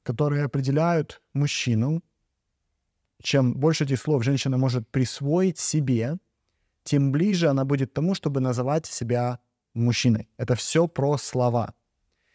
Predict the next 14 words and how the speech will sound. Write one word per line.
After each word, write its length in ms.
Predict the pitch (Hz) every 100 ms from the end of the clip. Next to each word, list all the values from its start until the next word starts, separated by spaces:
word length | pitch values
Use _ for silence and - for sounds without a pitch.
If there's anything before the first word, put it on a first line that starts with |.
| _ _
Если 340 | 151 156 175 175
мы 160 | 175
не 160 | 175 170
будем 420 | 165 226 214 180 -
определять 720 | 139 143 131 139 156 143 -
мужчин 440 | 139 - 165 143
через 260 | 113 123 117
биологические 840 | 113 127 131 160 226 - - 127
характеристики, 800 | 113 113 107 - 110 117 - 110
а 80 | 120
будем 300 | 117 120 123
использовать 520 | 117 - 127 117 117
только 260 | - 113 117
оставшиеся 680 | 113 185 196 - 139 127 110